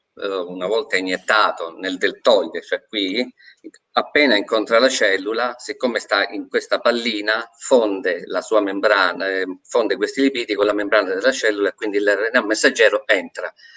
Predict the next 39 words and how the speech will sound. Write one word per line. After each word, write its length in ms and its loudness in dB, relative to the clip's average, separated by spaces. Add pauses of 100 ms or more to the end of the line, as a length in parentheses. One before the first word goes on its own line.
(400)
Ma 120 4
là 140 6
rimane, 560 0
cioè 260 2
rimane 480 4
nel 160 -2
citoplasma 720 0
della 200 0
cellula, 440 -4
cioè 160 -2
non 200 2
entra 340 -2
nel 180 -6
nucleo, 420 -2
<clears throat> 460 0
scusate, 560 -8 (540)
non 180 6
entra 240 2
nel 180 -4
nucleo 520 -6 (180)
e 160 -6
quindi 320 2
non 220 4
si 260 2
integra 480 0
nel 160 -8
nucleo, 340 -4
quindi 400 2
non 240 2
causa 500 0
nessuna, 580 -2
non 260 -8
si 160 -2
integra 260 0
nel 160 -4
D 180 -2
N 120 -2
A 260 2 (380)
nucleare, 800 2